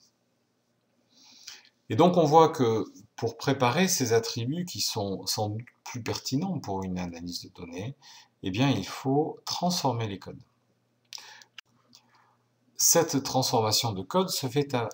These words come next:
l'aide d'un mapping. Un mapping est une table de correspondance. Alors sur le tableau figuré ici, nous avons à gauche l'entrée du mapping qui est un code.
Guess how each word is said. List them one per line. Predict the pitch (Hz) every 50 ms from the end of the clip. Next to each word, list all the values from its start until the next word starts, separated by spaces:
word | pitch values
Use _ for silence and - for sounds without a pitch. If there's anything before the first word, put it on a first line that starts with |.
| -
l'aide | - 104 123 131 123 113 95 92
d'un | 107 107 104
mapping. | 107 107 107 107 - - - 90 82 82 - _ _ -
Un | 113 110
mapping | 110 110 110 110 - 147 160 165 143 127
est | 123 - -
une | - 104 98
table | 90 - - 156 147 131 117 107
de | 104 113
correspondance. | 110 - 104 104 101 95 - - - - 76 - - - - - - - -
Alors | - 107 107 104
sur | - - 151 147
le | 147 147
tableau | 143 151 139 127 131 139 135
figuré | 135 - - 104 95 101 101 98 101 95
ici, | 95 92 - - - 131 160 190 180 - _ _ - - - _ _ _ -
nous | 117 110 107 120
avons | 123 117 139 135 127
à | 120 113
gauche | 113 123 127 127 - - - 90
l'entrée | 92 110 120 127 131 - - - 131 127
du | 123 104 98
mapping | 87 90 90 90 - 135 87 90 90
qui | 90 -
est | - - -
un | 85 85 85 -
code. | - 98 107 127 139 139 -